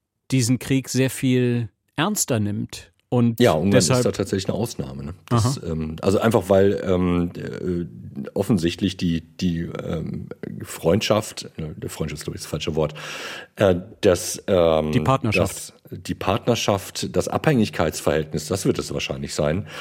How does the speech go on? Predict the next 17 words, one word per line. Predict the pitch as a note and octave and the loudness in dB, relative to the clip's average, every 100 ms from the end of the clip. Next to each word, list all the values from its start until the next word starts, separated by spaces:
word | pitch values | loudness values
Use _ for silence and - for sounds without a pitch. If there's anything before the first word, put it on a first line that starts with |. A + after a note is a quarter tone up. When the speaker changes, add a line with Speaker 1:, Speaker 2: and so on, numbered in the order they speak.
| - - - | -12 -14 -2
Speaker 2:
äh, | G2+ F2 E2+ | 4 6 4
zwischen | E2 - F2+ E2+ | 2 -2 0 0
Viktor | F2+ F#2 - | 0 -2 2
Orban | E2+ G2 F2+ F2+ | 2 2 2 0
und, | - F2 - - | -2 -2 -2 -6
äh, | - E2 | 0 0
dem | D2+ E2+ | 2 0
Kreml | - - F#2+ F#2+ | 0 0 2 2
offensichtlich | C#2+ - D#2+ E2+ - F#2 - | 0 -2 -2 -2 -2 -2 -2
so | E2+ F#2 | -4 -2
viel | F2 F#2+ | 0 0
stärker | - D#2+ F#2 G#2 | 2 0 2 0
ist, | C2+ G2 - | -2 -6 -2
zum | F2+ | 2
jetzigen | F2 D#3 A2 F2+ | 2 2 0 0
Zeitpunkt | - C#2+ - D#2 - | 0 -4 -2 -6 -2
noch, | G#2+ | -4